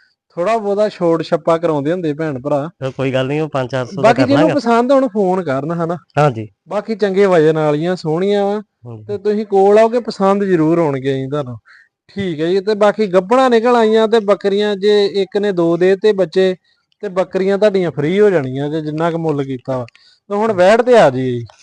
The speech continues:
Speaker 2: ਹਾਂਜੀ।
Speaker 1: ਵੈੜ ਦਾ ਕੱਦ ਕਾਠ ਵੀ ਪੂਰਾ ਵੱਡਾ ਵਾ।
Speaker 2: ਹਾਂਜੀ।
Speaker 1: ਵੈੜ ਕਹੀਏ ਕਿ ਗਾਂ ਕਹੀਏ ਇਹਨੂੰ? ਸੂਆ ਇਹਦਾ ਦੱਸੋ ਪਹਿਲਾਂ ਕਿੰਨਵਾਂ ਜੀ?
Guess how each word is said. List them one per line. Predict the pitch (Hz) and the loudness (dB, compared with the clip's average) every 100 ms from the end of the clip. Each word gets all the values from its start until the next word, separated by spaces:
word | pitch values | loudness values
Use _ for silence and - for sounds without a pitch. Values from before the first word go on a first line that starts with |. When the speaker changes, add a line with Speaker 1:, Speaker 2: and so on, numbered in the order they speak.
| _ 143 | _ -6
Speaker 2:
ਹਾਂਜੀ। | 131 110 - _ - _ _ _ _ _ _ _ - _ | -6 -6 -14 _ -20 _ _ _ _ _ _ _ -20 _
Speaker 1:
ਵੈੜ | 156 190 269 | 2 6 6
ਦਾ | 277 | 6
ਕੱਦ | 247 214 185 | 6 4 4
ਕਾਠ | 185 202 | 4 4
ਵੀ | 220 | 4
ਪੂਰਾ | 190 175 190 | 2 2 4
ਵੱਡਾ | 208 180 151 | 4 4 2
ਵਾ। | 151 135 - _ _ _ _ _ _ 127 | 2 0 -6 _ _ _ _ _ _ -14
Speaker 2:
ਹਾਂਜੀ। | 120 110 110 _ _ - | -14 -14 -18 _ _ -2
Speaker 1:
ਵੈੜ | 156 233 269 | 2 4 4
ਕਹੀਏ | 277 285 | 2 0
ਕਿ | 302 294 | 0 2
ਗਾਂ | 240 226 220 | 4 4 6
ਕਹੀਏ | 233 226 | 4 4
ਇਹਨੂੰ? | 170 143 | 4 0
ਸੂਆ | 139 214 233 247 | -4 0 4 6
ਇਹਦਾ | 254 254 | 6 4
ਦੱਸੋ | 190 170 208 | 2 0 0
ਪਹਿਲਾਂ | 175 160 160 | 0 -2 -4
ਕਿੰਨਵਾਂ | 143 135 131 | -4 -6 -8
ਜੀ? | 117 | -10